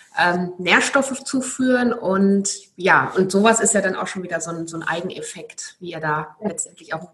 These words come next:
Speaker 1: mit umgeht, um sich selbst zu heilen dann mit, in dem
Speaker 2: Ja.
Speaker 1: Moment auch, ne?
Speaker 2: Genau, und wenn man das kombiniert, so wie du sagst, die richtigen Nährstoffe, ähm,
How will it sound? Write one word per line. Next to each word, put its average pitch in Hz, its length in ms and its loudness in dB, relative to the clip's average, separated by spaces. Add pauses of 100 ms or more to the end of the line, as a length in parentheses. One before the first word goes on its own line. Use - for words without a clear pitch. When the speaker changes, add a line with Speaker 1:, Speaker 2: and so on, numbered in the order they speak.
Speaker 1:
mit 190 200 0
umgeht, 196 400 6
um 190 140 6
sich 190 240 4
selbst 202 380 2
zu 180 160 0
heilen 160 340 4
dann 135 220 2 (180)
mit, 135 240 -6
in 151 220 -4
dem 143 160 -2
Speaker 2:
Ja. 202 220 4
Speaker 1:
Moment - 140 -10
auch, - 380 -18
ne? 226 140 -10
Speaker 2:
Genau, 226 200 6
und 190 140 0
wenn 226 80 2
man 226 120 0
das 240 160 0
kombiniert, 247 600 2
so 247 140 -2
wie 240 40 0
du 233 80 0
sagst, 240 380 -2
die 220 60 -2
richtigen 226 340 -2
Nährstoffe, 247 460 2
ähm, 226 640 2